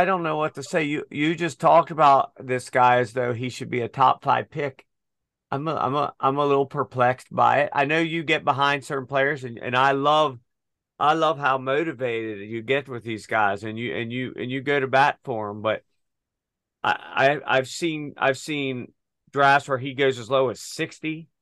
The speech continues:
Others now he's moving up a little bit. I see he's refusing to go. What, what's his reasoning for refusing to go to the draft?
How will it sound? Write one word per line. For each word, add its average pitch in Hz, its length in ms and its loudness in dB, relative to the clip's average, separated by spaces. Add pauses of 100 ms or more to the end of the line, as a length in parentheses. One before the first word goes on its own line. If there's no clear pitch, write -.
(180)
Others 151 340 2
now 131 180 2
he's 131 200 -6
moving 131 260 -6
up 135 160 0
a 151 60 -4
little 135 200 2
bit. 135 280 0
I 104 160 -4
see 147 260 -8
he's 127 240 -8
refusing 127 600 -8
to 117 40 -10
go. 120 260 -2
What, 147 220 0
what's 196 180 -2
his 160 180 -8
reasoning 156 340 -6
for 131 320 -8
refusing 131 520 -8
to 127 60 -10
go 127 140 -4
to 123 80 -10
the 113 100 -14
draft? 120 480 -4